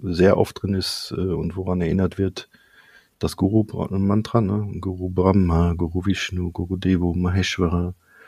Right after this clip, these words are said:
Guru Sakshat Param Brahma, Tasmai Shri Gurave Namaha. Tasmai Shri Gurave Namaha. Kennst du auch, ne?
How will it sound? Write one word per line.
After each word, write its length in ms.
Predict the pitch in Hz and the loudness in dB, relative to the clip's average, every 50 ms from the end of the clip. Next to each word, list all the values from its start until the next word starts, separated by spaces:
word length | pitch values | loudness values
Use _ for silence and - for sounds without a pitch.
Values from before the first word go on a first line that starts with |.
| - _ _ | -20 _ _
Guru 220 | - 80 82 90 90 | -4 -4 -2 -2 -4
Sakshat 680 | - - - - - - - - 90 - - - - | -6 -2 -2 -2 -2 -2 2 2 2 2 2 -10 -6
Param 420 | _ 85 87 87 87 85 87 85 85 | _ 0 0 2 2 0 0 -2 -2
Brahma, 520 | 87 87 90 92 90 87 85 87 87 85 82 - | 0 0 0 0 0 0 0 -2 -2 -2 -4 -4
Tasmai 420 | - 76 71 - - 78 78 78 | -4 -4 -2 -2 -2 0 0 2
Shri 380 | 73 - - - 78 76 78 73 | 0 0 0 0 0 2 2 0
Gurave 520 | 76 76 73 76 76 78 85 85 85 85 | 0 0 0 -2 -2 0 0 0 0 0
Namaha. 480 | 85 82 85 90 95 92 87 87 82 82 - _ _ _ _ _ _ _ _ _ _ _ _ _ | 0 -2 -2 0 0 0 0 -2 -4 -6 -10 _ _ _ _ _ _ _ _ _ _ _ _ _
Tasmai 400 | - - 78 - - 78 78 76 80 | -4 -4 -4 0 2 2 2 2 2
Shri 360 | - - - - 80 80 78 | 0 -4 -2 0 0 2 2
Gurave 480 | 76 76 73 73 78 76 78 85 85 85 | 0 0 0 -2 -2 0 0 2 2 2
Namaha. 460 | 85 85 87 90 90 85 92 87 87 - _ _ _ _ _ _ - | 2 2 0 -2 -2 -4 -6 -8 -8 -10 _ _ _ _ _ _ -10
Kennst 260 | - 85 78 - - | -8 -8 -8 -4 -4
du 60 | - | -4
auch, 320 | - - 92 113 135 - - | 0 4 4 2 2 2 -2
ne? 220 | - 90 113 156 | 0 0 0 0